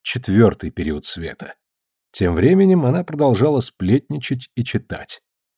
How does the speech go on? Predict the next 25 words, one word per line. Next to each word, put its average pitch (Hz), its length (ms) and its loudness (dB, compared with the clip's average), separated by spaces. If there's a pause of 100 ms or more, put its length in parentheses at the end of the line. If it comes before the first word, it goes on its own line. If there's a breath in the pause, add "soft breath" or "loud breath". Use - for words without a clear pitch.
(340)
Она 147 240 2
даже 170 260 4
интересовалась 131 720 2
войной, 95 540 2
но 107 260 -6
как 92 260 -4
болельщик. 87 680 -4 (440)
«Я 113 280 6
говорю, 131 400 8
дайте 147 600 6
этим 151 280 2
тиферам 160 520 2
туннель 131 460 6
позади. 110 640 2 (480)
У 95 60 -2
меня 113 480 4
две 92 280 4
внучатых 104 580 2
племянницы 95 760 2
на 85 100 -4
фронте, 82 640 -4
и 107 80 -2
я 104 420 8
ими 135 320 6
горжусь». 104 840 2